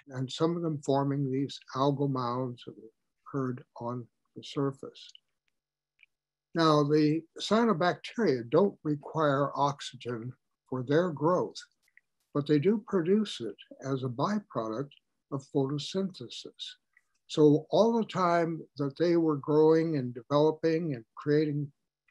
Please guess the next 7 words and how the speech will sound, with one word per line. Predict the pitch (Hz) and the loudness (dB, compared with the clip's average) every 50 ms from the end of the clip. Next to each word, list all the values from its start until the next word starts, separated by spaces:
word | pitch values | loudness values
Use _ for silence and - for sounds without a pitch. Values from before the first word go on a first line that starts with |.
| _ _ _ | _ _ _
stromatolites, | - - - 151 135 139 151 175 196 196 185 165 147 135 123 117 135 156 175 - - - - - _ _ _ _ _ _ _ - - | -14 -8 -6 -4 -2 0 0 0 2 2 2 2 2 2 0 0 0 0 -2 -2 -6 -14 -14 -16 _ _ _ _ _ _ _ -4 0
they | 160 | 2
were | 190 202 202 196 | 4 4 2 0
producing | - - 180 160 185 208 226 226 - - - 139 135 131 147 151 147 - _ _ _ _ _ _ _ _ _ _ _ _ _ - | -2 -6 -4 0 0 0 0 0 -2 -4 -4 -4 -4 -4 -4 -6 -6 -10 _ _ _ _ _ _ _ _ _ _ _ _ _ -4
oxygen | - 170 190 - - - 165 143 147 143 127 104 101 127 120 - - _ _ _ - | -2 -2 -2 -2 -4 0 0 0 0 -2 -4 -4 -6 -8 -12 -12 -16 _ _ _ -4
that | 143 | -4
was | 135 131 135 139 131 | -4 -2 -2 -4 -4